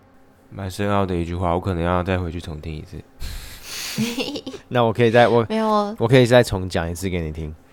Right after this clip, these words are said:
Speaker 1: 好，讲，讲，
Speaker 3: 没有，我
Speaker 1: 讲慢一点好了。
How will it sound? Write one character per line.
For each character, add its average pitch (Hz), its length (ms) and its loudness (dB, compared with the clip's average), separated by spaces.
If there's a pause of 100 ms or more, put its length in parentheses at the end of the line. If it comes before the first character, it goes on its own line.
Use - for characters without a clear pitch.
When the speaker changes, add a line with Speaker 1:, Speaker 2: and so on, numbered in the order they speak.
(120)
Speaker 1:
好， 82 180 -10
讲， 90 240 -4
讲， 95 140 -6
Speaker 3:
没 226 60 0
有， 233 100 2
我 220 100 2
Speaker 1:
讲 87 80 2
慢 92 200 -4
一 - 40 -6
点 85 200 -10
好 87 60 -14
了。 - 680 -18